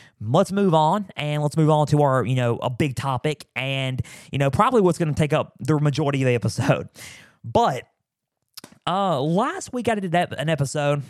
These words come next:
uh, last Thursday. Let's go back and listen to it, episode forty of Pigskin Frenzy, which is episode forty-two now, but, um, uh, of top ten running backs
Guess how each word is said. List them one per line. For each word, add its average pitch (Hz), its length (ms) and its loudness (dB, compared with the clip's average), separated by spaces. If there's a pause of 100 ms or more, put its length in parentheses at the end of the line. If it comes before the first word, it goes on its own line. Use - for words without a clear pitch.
(220)
uh, 127 160 2
last 135 320 0
Thursday. 143 600 0 (580)
Let's 143 260 0
go 147 140 0
back 135 160 2
and 147 100 0
listen 135 200 0
to 135 180 -2
it, 143 80 -2
episode 131 340 -4
forty 127 460 -2 (400)
of 143 300 0
Pigskin 139 420 -2
Frenzy, 127 380 -2
which 131 160 2
is 117 140 -6 (120)
episode 120 340 -4
forty-two 117 400 -2
now, 117 380 -4
but, 117 420 0 (840)
um, 123 500 -2 (720)
uh, 139 320 -2
of 117 260 0
top - 280 -2
ten 214 220 -2
running 185 280 0
backs 117 540 -6